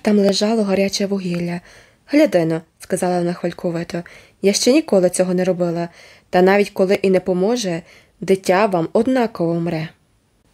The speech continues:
Вона сипанула ложку сірки на вугілля, схопила Джимса і перевернула обличчям униз над чорним, ядучим димом.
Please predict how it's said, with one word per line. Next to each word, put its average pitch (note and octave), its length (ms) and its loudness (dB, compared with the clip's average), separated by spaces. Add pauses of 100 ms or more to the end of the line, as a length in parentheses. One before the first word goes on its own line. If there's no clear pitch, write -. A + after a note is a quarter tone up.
(240)
Вона A3+ 240 2
сипанула A#3 500 2
ложку A3 360 -2
сірки A#3 360 -2
на G3+ 120 -2
вугілля, G3 560 -2 (320)
схопила B3 460 0
Джимса A3 560 0
і G#3 60 0
перевернула G3+ 640 0
обличчям F#3+ 600 0
униз F#3+ 380 0
над F#3 220 -4
чорним, G3 480 0 (320)
ядучим G3 520 0
димом. F3 420 -6